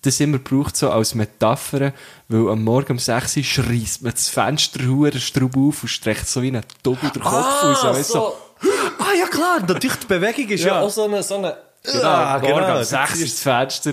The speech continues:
Speaker 1: auf. Das ist so
Speaker 2: Ah,
Speaker 1: geil.
Speaker 2: krass, okay.
Speaker 1: Das finde ich ein hure geiles Bild.
Speaker 2: Ja, Trainer haben doch immer so, Trainer haben so Floskeln, eine nach der anderen,
Speaker 1: Mhm.
Speaker 2: ich weiss jetzt nicht mehr was, aber ich habe hure lang geshootet, ja.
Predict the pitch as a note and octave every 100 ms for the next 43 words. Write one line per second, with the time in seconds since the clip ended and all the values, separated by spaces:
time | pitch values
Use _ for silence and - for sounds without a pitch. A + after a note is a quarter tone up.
0 | C3+ A#2 A#2+ E3+ D#3 D3 B2+ A2+ F#2+ A#2
1 | G#2+ A2 B2+ - - G2 - F2 B2 A2+
2 | G#2 B2+ C3+ A#2+ A#2 A#2 B2 - A#2+ A#2
3 | G2 - - F2+ F#2 - - G2+ A#2+ B2+
4 | G#2 G2+ G2+ - A#2 A#2+ - G#2+ G#2+ G#2+
5 | - - - - - G#2+ B2 B2 A2+ A2
6 | - G#2 - A2 A2 G#2+ A2 - - A#2
7 | G#2 G2 - - C#2+ C#2 D2 F2 A2+ A#2+
8 | A#2 A2 G2+ - - - - F#2 A2 A2
9 | A2 G#2+ A2+ G2 A2 B2 A#2 A#2 G2+ F#2
10 | F#2+ A2+ F#2 A#2 A#2 G#2 F#2+ G#2+ - G#2+
11 | - - D#2 - - F#2 F2 D#2+